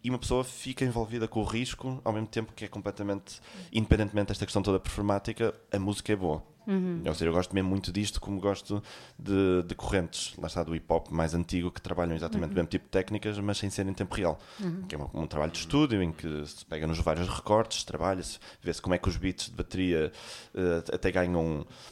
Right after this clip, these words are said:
Speaker 1: um, uma nuance menos quantizada e mais específica, precisamente porque foi recortado e foi mal recortado e, e liga-se uns com os outros e aquilo ganha assim um groove muito
Speaker 2: Uhum.
Speaker 1: específico, mas é tudo feito em estúdio e experimenta-se, e ouve-se, e gosta-se, e volta a se experimentar mais.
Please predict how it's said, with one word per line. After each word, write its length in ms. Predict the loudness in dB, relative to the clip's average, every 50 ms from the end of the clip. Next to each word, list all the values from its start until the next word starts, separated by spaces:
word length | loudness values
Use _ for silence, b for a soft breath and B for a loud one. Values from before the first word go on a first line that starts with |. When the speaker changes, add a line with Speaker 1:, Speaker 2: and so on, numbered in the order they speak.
| B B
Speaker 1:
um, 480 | -6 -4 -2 0 0 2 0 0 -2 -4 -6
uma 180 | -4 -2 -2 -2
nuance 640 | 0 2 2 2 2 2 0 -2 -4 -6 -6 -4
menos 300 | 0 0 0 0 0 -2
quantizada 760 | -4 -2 -2 -4 -2 -4 -4 0 2 4 4 4 4 2 -2
e 60 | -4
mais 360 | -2 0 0 0 0 0 -2 -4
específica, 640 | -6 -4 -6 -4 0 0 -2 0 -2 -6 -6 -6
precisamente 340 | -6 -2 0 2 0 2 2
porque 180 | 0 -2 0
foi 100 | 0 0
recortado 480 | 0 0 2 4 4 4 6 4 2 2
e 40 | 0
foi 140 | 0 0 -2
mal 200 | 2 4 2 2
recortado 640 | 2 0 -8 -4 -6 -2 0 2 2 2 2 0 -4
e, 160 | -4 -4 -4 B B B B B B B B
e 80 | -4 -4
liga-se 340 | -2 -2 -2 -2 -2 -4
uns 60 | -4 -4
com 120 | -4 -4
os 80 | -2 0
outros 160 | -2 -2 -2
e 40 | -6
aquilo 180 | -8 -6 -4 -2
ganha 200 | -2 -2 -2 -2
assim 180 | -4 -4 -6
um 80 | -6 -4
groove 280 | -2 0 0 0 0
muito 180 | 0 0 0 0
Speaker 2:
Uhum. 80 | -2 -2
Speaker 1:
específico, 500 | 0 0 0 0 0 -2 -6 -4 0 0
mas 120 | 2 2
é 60 | 0
tudo 200 | 0 -2 -4 -4
feito 220 | -2 -4 -4 -2 -2
em 40 |
estúdio 480 | -4 -4 -2 0 0 0 0 0 -2 -2
e 40 | -2
experimenta-se, 760 | 0 -2 -2 -2 -2 -2 -2 -2 -2 -2 -4 -8 -10 -8 -4
e 40 | 0
ouve-se, 320 | 0 0 0 -2 -6 -10 -8
e 20 |
gosta-se, 460 | -4 -4 -4 -4 -4 -8 -12 -10 -8
e 20 | -6
volta 200 | -6 -4 -4 -6
a 40 |
se 40 | -8 -4
experimentar 300 | -4 -4 0 2 2 4
mais. 260 | 4 4 2 2